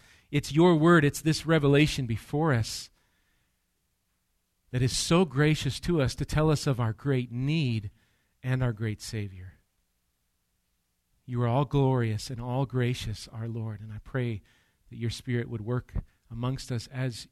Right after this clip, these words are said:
you have already been doing this morning, um, to work in us that which is good, pleasing to you, to have eyes of faith to see you in a greater way today, and to see our sin. And I pray for that.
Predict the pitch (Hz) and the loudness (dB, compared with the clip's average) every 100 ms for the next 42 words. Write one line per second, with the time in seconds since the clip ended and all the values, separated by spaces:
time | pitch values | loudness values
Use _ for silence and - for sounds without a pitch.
0 | - 135 135 131 113 123 113 139 131 123 | -14 -6 -4 -4 -6 -12 -8 -2 -2 0
1 | 123 110 110 107 101 - 123 131 131 120 | -2 -4 -6 -6 -10 -14 -6 -4 -4 -6
2 | - 117 110 107 101 _ _ _ _ _ | -12 -12 -12 -12 -16 _ _ _ _ _
3 | _ _ _ - 104 101 90 _ _ _ | _ _ _ -18 -16 -16 -18 _ _ _
4 | - _ 110 110 131 127 113 98 - 117 | -20 _ -6 -4 -4 -4 -6 -8 -8 -10
5 | 127 107 120 - - 120 107 - 127 110 | -10 -14 -14 -14 -6 -4 -4 -8 -8 -6
6 | 117 104 - 110 110 107 104 _ _ _ | -8 -12 -10 -8 -6 -6 -8 _ _ _
7 | _ _ _ _ - 113 - - 127 117 | _ _ _ _ -12 -12 -12 -12 -8 -6
8 | 120 127 127 113 - 113 107 - - - | -2 -2 -2 -4 -8 -8 -8 -10 -16 -8
9 | 113 110 107 110 117 107 113 107 110 104 | -8 -6 -8 -8 -16 -12 -6 -4 -4 -6
10 | 101 104 104 101 95 _ _ _ - 123 | -10 -10 -8 -8 -12 _ _ _ -8 -6
11 | 113 - 117 104 - - 104 98 98 104 | -6 -6 -6 -6 -8 -10 -10 -12 -16 -18
12 | - 135 127 - 104 90 92 | -6 -2 -2 -4 -10 -10 -16